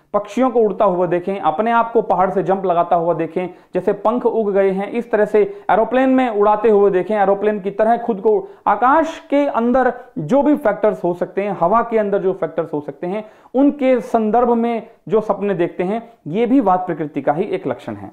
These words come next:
आगे बात करते हैं पित्त प्रकृति पुरुष के लक्षण क्या हैं और उसको कैसे पहचानेंगे।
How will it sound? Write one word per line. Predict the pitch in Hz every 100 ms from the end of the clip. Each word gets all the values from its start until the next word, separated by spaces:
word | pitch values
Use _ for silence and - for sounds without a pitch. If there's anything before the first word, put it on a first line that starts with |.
| _
आगे | 202 262
बात | 277 254 254
करते | 220 247
हैं | 254
पित्त | 294 -
प्रकृति | 254 220 214 226
पुरुष | 196 202 -
के | 220 214 - 190
लक्षण | 196 196 202
क्या | 190 180
हैं | 196 226
और |
उसको | 190 190
कैसे | 190 160 151
पहचानेंगे। | 127 107 107 104 92